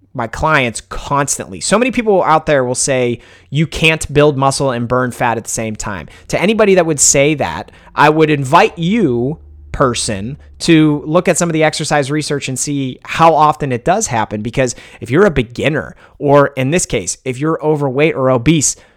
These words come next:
you're in a prime position to be able to build muscle and burn fat at the same time. And what I would say is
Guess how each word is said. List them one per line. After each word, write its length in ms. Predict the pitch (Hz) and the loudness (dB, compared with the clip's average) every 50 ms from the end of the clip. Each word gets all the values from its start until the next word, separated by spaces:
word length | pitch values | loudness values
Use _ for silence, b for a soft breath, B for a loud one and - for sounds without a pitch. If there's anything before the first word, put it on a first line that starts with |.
| b b b _ | b b b _
you're 380 | - 120 120 147 196 247 294 | -8 -2 2 2 2 4 4
in 100 | 285 220 | 2 0
a 60 | 139 | 0
prime 480 | - - - - - 143 151 175 196 180 | -2 -8 -8 -4 0 0 2 2 0 -2
position 520 | 147 135 131 185 214 - 240 208 170 143 | -2 -2 0 0 0 0 0 -2 -2 -2
to 140 | 135 - 156 | -4 -4 -2
be 220 | 135 139 139 147 196 | 0 2 4 4 4
able 160 | 269 330 311 | 4 4 2
to 80 | 202 | 0
build 240 | 131 120 147 139 131 | 2 2 2 2 2
muscle 280 | 131 131 131 - - 135 | 2 0 -2 -2 -4 -6
and 100 | 127 117 | -4 -2
burn 200 | 127 127 131 123 | -2 -2 -2 -2
fat 220 | - 139 131 127 | 0 0 0 0
at 60 | 127 | -2
the 60 | - - | -4 -8
same 260 | - 127 117 120 120 | -6 -6 -6 -6 -6
time. 300 | - 120 110 120 147 160 | -6 -6 -4 -4 -4 -4
And 260 | 143 123 120 117 - _ _ 85 98 107 - | -6 -6 -6 -8 -10 _ _ -20 -20 -18 -12
what 240 | 127 131 135 135 135 | -6 0 2 4 4
I 80 | 143 | 4
would 160 | 143 143 131 - | 4 2 2 2
say 400 | - 160 170 175 175 165 156 107 | 4 6 6 6 6 4 2 0
is 340 | 127 143 135 120 - - | -2 -4 -4 -4 -8 -10